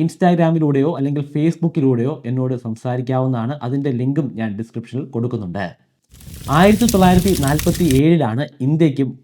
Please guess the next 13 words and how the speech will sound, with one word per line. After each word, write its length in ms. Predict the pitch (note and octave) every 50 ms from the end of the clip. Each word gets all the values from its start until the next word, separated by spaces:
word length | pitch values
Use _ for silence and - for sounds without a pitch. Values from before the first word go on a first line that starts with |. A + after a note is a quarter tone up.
| _
പാകിസ്ഥാനും 640 | C#3 C3 C#3+ D3 D3+ E3 - - C3+ A2+ G2+ G2+ - - - -
സ്വാതന്ത്ര്യം 460 | B2 A#2 A#2+ B2+ - - B2+ A#2 - -
ലഭിക്കുന്നത്. 640 | F#2+ G2+ - - - - - A#2 G#2+ G#2+ G#2 F#2 F2+ - _ _ _ _ _ _ _ _ _ _ _ _ _ _ _ _ _ _ _ _ -
പക്ഷേ 440 | F3 - - A3 F3+ D#3 D3+ D3+ D3 - _ _ _ _ -
പാകിസ്ഥാന്റെ 600 | D3 D#3+ E3+ G3 F#3 - G3 F#3+ F#3+ F#3+ G3+ D#3+
മേഖലയിൽപ്പെട്ട 760 | D#3 D3+ D#3+ E3 E3 F3 F3+ F3+ F#3 F#3 F#3+ E3+ - - C#3+ C#3+ C#3 - -
ഒരു 140 | C#3+ D#3 E3+
വലിയ 400 | D3+ D#3 D#3 D#3+ F#3 G3 G3+ F#3+ G3 -
പ്രദേശത്തിന് 540 | D3 C3+ D#3 D3+ B2 C#3+ D#3 D#3 B2+ A2+ G#2+ - - - _ _ _ _ _ -
പാകിസ്ഥാന്റെ 640 | D3 D3 D#3 D3+ - F3 - F3+ E3+ E3+ E3+ F3 D#3+
ഭാഗമാകണമെന്ന് 1080 | C#3 B2+ B2 B2+ C3+ C#3+ D#3 D#3 E3 C3 C3 B2+ C3 C3 C#3 C#3+ C#3 C3+ B2+ B2 B2+ A#2+ - - B2+
ഒട്ടും 460 | B2+ C3 - - - F3+ - - - -
താല്പര്യമുണ്ടായിരുന്നില്ല. 1160 | A#2+ A#2+ A#2 A#2 B2 A#2+ C3 B2 A#2 A2 A2 A2+ A#2 A#2+ B2 A#2 G#2+ F#2+ G2 F#2+ F#2 F#2 -